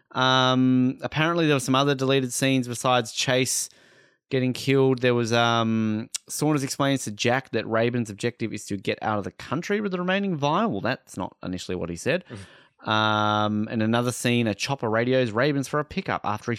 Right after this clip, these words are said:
Speaker 1: fights with Chase. Okay. Don't think we really needed to see that. Um, this is the final appearance of Dennis Haysbert, Alicia Cuthbert, Raquel Ellsworth, and James Badgedale as series regulars. Carlos Bernard will not be a series regular again until the first episode of season five and the entirety of season seven.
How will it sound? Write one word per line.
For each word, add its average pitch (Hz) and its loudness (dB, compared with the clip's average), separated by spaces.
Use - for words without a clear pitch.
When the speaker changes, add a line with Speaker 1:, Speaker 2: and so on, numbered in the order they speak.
Speaker 1:
fights 110 -4
with 120 -8
Chase. 135 -4
Okay. 107 -2
Don't 120 -12
think 107 -6
we 101 -2
really 98 0
needed 98 -2
to 92 -12
see 98 -2
that. 123 -2
Um, 107 0
this 127 -2
is 123 -2
the 117 0
final 190 2
appearance 127 2
of 104 -8
Dennis 196 2
Haysbert, 127 2
Alicia 147 0
Cuthbert, 131 0
Raquel 127 2
Ellsworth, 113 0
and 107 -4
James 120 0
Badgedale 101 2
as 110 -2
series 92 -2
regulars. 92 -2
Carlos 104 0
Bernard 160 2
will 110 0
not 139 2
be 123 2
a 101 -2
series 98 -2
regular 107 0
again 170 2
until 156 -2
the 151 0
first 226 2
episode 170 0
of 151 0
season 185 0
five 135 2
and 135 2
the 151 4
entirety 151 2
of 123 0
season 98 -6
seven. 127 -4